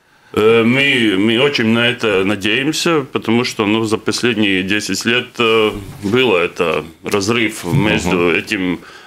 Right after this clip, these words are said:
Speaker 1: Ригсном Парвалднеком, который самый большой, э, предприятие в этой отрасли в Прибалтике, ну, и во всем
Speaker 2: И вообще в Европе,
Speaker 1: в-,
Speaker 2: по-моему,
Speaker 1: ну,
Speaker 2: да,
Speaker 1: по-, я не могу за
Speaker 2: практически.
Speaker 1: всю Европу, но в Северной Европе.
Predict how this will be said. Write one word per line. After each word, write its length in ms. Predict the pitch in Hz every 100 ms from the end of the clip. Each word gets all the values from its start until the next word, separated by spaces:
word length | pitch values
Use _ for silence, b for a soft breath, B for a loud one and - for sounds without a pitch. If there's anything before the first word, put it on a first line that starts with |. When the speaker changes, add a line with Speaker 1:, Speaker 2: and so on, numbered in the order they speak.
| B
Speaker 1:
Ригсном 520 | 101 107 104 113 98
Парвалднеком, 680 | 104 113 131 131 113 110 101
который 560 | 95 98 107 98 92 85
самый 360 | - 113 101 90
большой, 760 | 85 92 - 113 104 90 78 - B B B -
э, 100 | 90
предприятие 920 | - 101 - 104 110 117 113 98 95
в 40 |
этой 280 | 107 - 98
отрасли 560 | 110 113 113 - - 107
в 80 | -
Прибалтике, 1300 | 104 98 104 135 139 131 135 123 101 90 80 60 71
ну, 220 | 95 87
и 100 | 80
во 180 | 87 90
всем 200 | - -
Speaker 2:
И 20 |
вообще 220 | 85 80 104
в 60 | 92
Европе, 440 | 90 - 135 -
Speaker 1:
в-, 40 | 110
Speaker 2:
по-моему, 300 | 117 120 -
Speaker 1:
ну, 80 | 147
Speaker 2:
да, 60 | 147
Speaker 1:
по-, 180 | 127 120
я 180 | 123 135
не 140 | 123
могу 280 | 123 127 127
за 120 | 120
Speaker 2:
практически. 120 | 117 -
Speaker 1:
всю 140 | 156 135
Европу, 460 | 110 110 110 110 101
но 300 | 110 113 104
в 160 | 98
Северной 560 | 98 - 117 90 92 92
Европе. 500 | 101 113 117 -